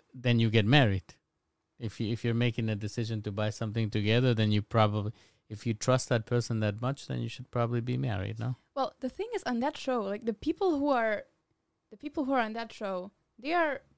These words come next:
Speaker 2: planning on getting married anyway, so get the mortgage and then get,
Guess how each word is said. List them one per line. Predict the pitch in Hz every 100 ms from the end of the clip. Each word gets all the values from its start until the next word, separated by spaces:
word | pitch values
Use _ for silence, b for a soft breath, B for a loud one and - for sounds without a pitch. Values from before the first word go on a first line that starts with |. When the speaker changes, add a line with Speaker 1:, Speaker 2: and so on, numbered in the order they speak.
| -
Speaker 2:
planning | 254 262 233
on | 214 214
getting | 208 190
married | 196 196 190 -
anyway, | 185 170 156 156 185
so | - 165 160 165 208 _ _ _ 175
get | 165 175 -
the | 247
mortgage | 202 185 180 202 240 285 - -
and | 180
then | 185 190
get, | 196 196